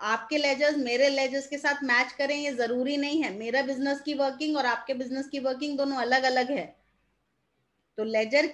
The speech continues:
कौन सा किसके अंडर जाएगा, मैंने simple फंडा बताया है कि आपको किस हिसाब से decide करना है, उसका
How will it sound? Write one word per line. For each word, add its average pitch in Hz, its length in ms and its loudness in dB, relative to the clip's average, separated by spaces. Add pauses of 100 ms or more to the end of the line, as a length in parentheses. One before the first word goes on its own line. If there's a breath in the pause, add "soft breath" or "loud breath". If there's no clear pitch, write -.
(140)
कौन 226 280 -2
सा 302 160 2
किसके 320 300 -2
अंडर 302 260 2
जाएगा, 302 280 2
मैंने 302 240 2
simple 277 380 0
फंडा 269 320 2
बताया 294 400 2
है 320 140 2
कि 311 120 -4
आपको 277 300 0
किस 330 240 -4
हिसाब 262 400 0
से 320 140 0
decide 294 420 0
करना 285 240 0
है, 339 140 2
उसका 320 200 -4